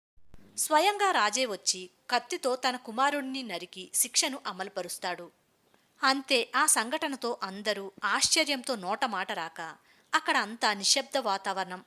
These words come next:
అలముకుంటుంది. అక్కడ ఉన్నవారు అంతా విలపించటం మొదలు పెడతారు.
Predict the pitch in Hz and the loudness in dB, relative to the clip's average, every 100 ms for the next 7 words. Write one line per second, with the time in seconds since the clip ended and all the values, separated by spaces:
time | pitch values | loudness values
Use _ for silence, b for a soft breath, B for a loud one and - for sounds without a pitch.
0 | - 190 190 185 180 180 170 165 - _ | -4 -4 -4 -10 -12 -12 -12 -12 -14 _
1 | _ _ _ _ b b b 330 339 302 | _ _ _ _ b b b -2 2 4
2 | 277 240 202 285 302 302 190 190 202 196 | 4 2 -2 0 0 0 -4 -6 -2 -2
3 | 180 190 - 240 - 214 190 165 185 185 | -2 -4 -4 -4 -4 -6 -6 -6 -4 -6
4 | 180 185 170 165 | -6 -8 -8 -10